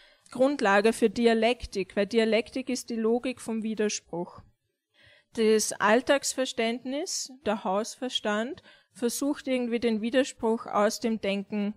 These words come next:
zu verbannen. Aber auch sehr viele philosophische, äh, Theorien versuchen irgendwie einen Widerspruch zu verbannen. Aber die Dialektik macht den Widerspruch zur Grundlage für ihre, für die Erkenntnis.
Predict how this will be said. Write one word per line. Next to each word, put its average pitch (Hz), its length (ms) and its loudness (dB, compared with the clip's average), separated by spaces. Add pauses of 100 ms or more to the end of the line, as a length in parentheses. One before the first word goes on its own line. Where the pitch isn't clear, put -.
zu - 160 -6
verbannen. 180 720 -2 (300)
Aber 202 320 2
auch 208 80 -2
sehr 220 200 2
viele 233 300 0
philosophische, 220 920 -2 (460)
äh, 196 260 0
Theorien 220 520 0
versuchen 214 460 -6
irgendwie 208 240 -4
einen 208 120 -2
Widerspruch 220 600 -4 (420)
zu - 140 -8
verbannen. 185 680 -2 (680)
Aber 220 220 0
die 233 140 -8
Dialektik 247 560 2
macht 233 260 -2
den 240 120 -6
Widerspruch 233 480 -4
zur - 160 -6
Grundlage 196 760 -2 (240)
für 202 600 0
ihre, 196 380 0
für 220 200 -2
die 208 120 -2
Erkenntnis. 185 800 -6